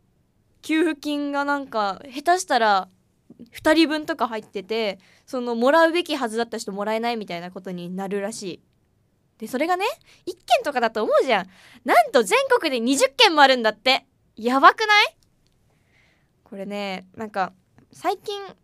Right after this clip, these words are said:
その、マイナンバー登録してくださいみたいな、カード作ってくださいみたいなので、マイナポイントっていうのが、なんかよくあると思うんだけど、そのサイトから、この口座を登録するときに、なんか、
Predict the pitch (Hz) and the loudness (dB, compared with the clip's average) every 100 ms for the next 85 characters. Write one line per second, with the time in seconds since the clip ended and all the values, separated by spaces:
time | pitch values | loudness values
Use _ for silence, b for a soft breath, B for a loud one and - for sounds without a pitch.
0 | _ - 302 294 277 320 370 370 403 330 | _ -16 -12 -10 -6 -6 -4 -4 -6 -2
1 | 247 214 254 233 240 240 269 254 247 233 | -2 -2 -4 -6 -6 -10 -14 -12 -8 -8
2 | 240 226 185 180 170 - 269 254 214 - | -6 -10 -8 -10 -10 -10 -6 -4 -6 -10
3 | 302 294 233 220 226 269 254 226 196 185 | -14 -10 -6 -6 -4 -6 -4 -8 -8 -10
4 | 175 - 196 202 190 185 _ _ _ _ | -12 -14 -12 -8 -8 -8 _ _ _ _
5 | _ _ _ _ _ - 247 294 349 359 | _ _ _ _ _ -6 -2 0 0 0
6 | 330 254 226 226 208 196 185 180 - _ | -2 -4 -6 -6 -10 -8 -8 -8 -12 _
7 | _ 196 208 226 262 190 226 233 196 190 | _ -14 -8 -6 -6 -4 -4 -4 -8 -12
8 | 185 180 185 196 - _ _ - 320 508 | -12 -12 -6 -6 -6 _ _ -6 -2 -2
9 | - 415 480 _ _ - 440 440 - 427 | -2 -4 -6 _ _ -4 -4 -6 -4 0
10 | 440 359 - _ _ 262 240 233 381 392 | 2 2 0 _ _ -10 -10 -4 -4 -2
11 | 381 370 403 403 392 392 370 403 381 285 | -6 -2 -2 -2 -6 -12 -10 -8 -8 -8
12 | 269 285 214 b b b b 269 269 240 | -6 -6 -8 b b b b -10 -6 -6
13 | 185 | -6